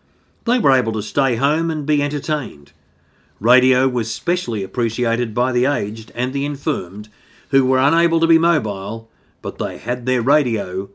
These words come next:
to keep them company. The people loved the portability of radio, and as they could listen whilst they worked on the tractor or in the shed or out in the paddock, you could attend a local football match and at the same time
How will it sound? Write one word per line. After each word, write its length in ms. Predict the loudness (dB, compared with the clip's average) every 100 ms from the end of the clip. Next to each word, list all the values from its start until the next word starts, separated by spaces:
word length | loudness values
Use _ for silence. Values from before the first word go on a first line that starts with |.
| -8
to 120 | -8
keep 260 | -4 -6 -6
them 140 | -8
company. 480 | -6 -8 -10 -16 -20 _ _ _ _ _ _ _ _ _ _ _ _
The 80 | 0
people 340 | 4 4 4 4
loved 240 | 2 2
the 80 | -2
portability 640 | 2 2 2 0 0 -2
of 120 | -2 2
radio, 560 | 2 4 2 0 -2 -10 _ _ _
and 80 | -6
as 140 | -4
they 120 | -2 -2
could 160 | -2
listen 340 | -2 0 0 0
whilst 300 | 0 0 0
they 160 | 0
worked 380 | 4 4 4 2
on 120 | -2
the 60 | -4
tractor 500 | -2 -2 -2 -2 0
or 220 | 0 0
in 140 | 0
the 80 | 0
shed 340 | 0 2 2 2
or 340 | 0 -2 0
out 200 | 0 0
in 80 | -2
the 80 | -2
paddock, 420 | -2 -4 -8 -18 _ _ _ _ _
you 100 | -6
could 140 | 0 0
attend 360 | 0 -2 0
a 180 | 0 0
local 360 | 2 2 2 2
football 400 | 2 2 0 0
match 380 | -2 -6 -12 -6
and 80 | -4
at 100 | -4
the 60 |
same 300 | -2 0 0
time 400 | 0 2 2 -2